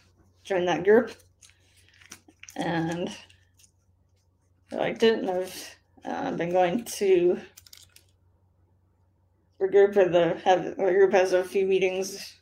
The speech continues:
a month, uh, so I've been going to all of them. Um, and, uh, just recently,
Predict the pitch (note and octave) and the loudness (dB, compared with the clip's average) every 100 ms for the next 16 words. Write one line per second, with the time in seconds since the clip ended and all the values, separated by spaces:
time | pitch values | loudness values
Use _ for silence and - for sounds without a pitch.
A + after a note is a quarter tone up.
0 | _ - G3+ G3 B3 A#3+ - _ _ - | _ -12 -4 0 0 0 -8 _ _ -20
1 | - G#2 - F3 E3+ - F3 F3 E3+ A#3 | -14 -12 -8 -8 -6 -6 -6 -4 -4 -2
2 | E3 F3 G3+ A3 A3+ A3+ - _ _ _ | 0 0 0 0 -2 -4 -14 _ _ _
3 | _ _ _ _ - - F#3+ F#3 F#3 F#3+ | _ _ _ _ -18 -4 0 0 -2 -6
4 | - _ - F#3 F3+ F3 F3+ A3+ - - | -16 _ -8 -2 -2 0 -4 -6 -12 -20
5 | _ - - _ - - _ _ _ _ | _ -20 -20 _ -20 -20 _ _ _ _
6 | _ - _ _ _ _ _ _ _ _ | _ -20 _ _ _ _ _ _ _ _
7 | _ _ _ - - - - G#3+ G#3 G#3+ | _ _ _ -20 -20 -16 -6 -4 0 0
8 | G#3 G#3+ G#3 G#3+ A#3 A#3 G3+ - G3+ G#3+ | 2 0 2 4 6 6 2 2 -2 -2